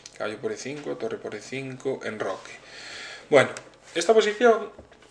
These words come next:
Nakamura jugó caballo C tres. Curiosamente, ambos tenían experiencia en la línea principal, que es D cuatro, preci-, cada uno con, con su color. Es decir,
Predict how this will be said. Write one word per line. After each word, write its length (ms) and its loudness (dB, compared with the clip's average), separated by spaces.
Nakamura 720 2
jugó 440 2
caballo 340 4
C 140 -8
tres. 320 -14
Curiosamente, 720 0
ambos 260 2
tenían 240 0
experiencia 800 0
en 120 -4
la 60 2
línea 260 0
principal, 500 0
que 60 -6
es 80 -4
D 120 -2
cuatro, 340 6
preci-, 300 -6
cada 200 6
uno 180 4
con, 240 0
con 160 -10
su 180 -4
color. 400 -4
Es 120 -4
decir, 380 -4